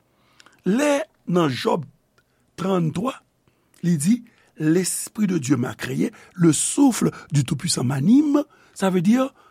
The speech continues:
Dieu met son souffle en moi et je deviens un être qui,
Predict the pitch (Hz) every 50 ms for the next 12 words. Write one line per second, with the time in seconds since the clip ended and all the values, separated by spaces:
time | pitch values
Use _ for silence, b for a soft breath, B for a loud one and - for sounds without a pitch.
0 | b b b b b - 147 123 - - 208 233 262 254 208 139 - _ _ _
1 | _ _ _ _ _ _ _ _ - 156 165 214 214 202 - - 226 190 160 -
2 | - - 220 196 147 - - - - - 131 127 123 135 175 220 269 - - _
3 | _ _ _ _ _ _ _ _ _ _ - 202 202 214 240 247 - _ _ _
4 | _ _ _ _ _ _ _ 131 113 - 170 156 143 139 143 135 123 120 107 -
5 | - - 156 165 175 226 262 - _ _ _ _ _ _ _ _ _ _ - -
6 | 151 135 127 127 143 170 202 196 - - 214 233 - - _ _ _ _ _ _
7 | _ _ _ _ _ _ _ _ _ _ _ _ _ _ _ - - 208 220 240
8 | 247 -